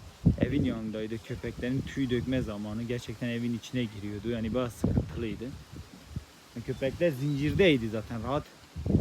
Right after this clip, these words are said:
edemiyorlardı. Yani şimdi yerleri gayet güzel yani. Bakın hani böyle rahatça dolaşabiliyorlar.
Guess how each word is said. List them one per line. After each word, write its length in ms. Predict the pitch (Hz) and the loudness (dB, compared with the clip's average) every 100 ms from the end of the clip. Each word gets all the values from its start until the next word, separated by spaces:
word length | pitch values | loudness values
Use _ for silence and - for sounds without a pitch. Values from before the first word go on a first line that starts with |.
| - - - - | 4 2 4 4
edemiyorlardı. 680 | 120 - - 120 110 113 127 | 10 10 10 6 4 4 4
Yani 160 | 151 151 | 2 0
şimdi 400 | - 170 156 185 - - - - - - - - - - - - - - | 0 2 4 4 2 4 4 6 6 4 -4 -6 -4 -4 -6 -14 -8 2
yerleri 400 | 127 120 143 151 | 4 6 4 4
gayet 340 | 160 143 117 | 4 4 2
güzel 280 | 117 107 101 | -2 -4 -6
yani. 200 | 104 101 - - - - - - - - - - - - | -4 -6 -6 -10 -14 -14 -16 -18 -20 -16 -14 -14 -16 -6
Bakın 280 | 131 - 143 - | -6 -6 -10 -6
hani 220 | - 117 | -4 -2
böyle 260 | 135 123 117 | 0 -2 -2
rahatça 420 | 120 131 127 120 | -4 -4 -4 -4
dolaşabiliyorlar. 840 | 117 117 113 127 110 113 104 101 | -4 -4 -2 -4 -2 -2 -4 -6